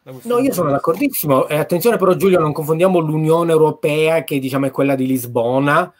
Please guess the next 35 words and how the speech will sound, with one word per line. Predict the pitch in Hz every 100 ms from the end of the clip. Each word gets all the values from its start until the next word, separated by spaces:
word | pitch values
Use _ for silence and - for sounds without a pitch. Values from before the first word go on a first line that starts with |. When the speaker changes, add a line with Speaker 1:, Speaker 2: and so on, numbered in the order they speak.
| _
Speaker 2:
con | - 143 147 135 _
questa | 151 147 -
mobilità | 139 135 135 135
degli | 139 135
studenti | 131 170 160
che | 139
io | 147
ho |
fatto | - 135 - 135 160
prima. | - 131 127 98 92 _ _
Speaker 1:
No, | 190
no, | 214
io |
non |
ero | -
Speaker 2:
Quindi | 277 262
Speaker 1:
studente, | 208 185 160
ero | 165 165
già | 185
lavoratore, | 190 185 170 131 123 143 147 _
eh. |
Era, | 143 151 156
era | 151
Speaker 2:
Ok. | 156
Speaker 1:
la-, | 131
era, | 147 156 139 _ _
era | 143
lavoratore, | 151 156 160 151 127 120
ero, | 135 143
ero | 147 156 156
medico | - 139 139
Speaker 2:
Eh, | 135
Speaker 1:
laureato | 131 131 131
e | 127
specializzato. | 127 131 147 135 131 123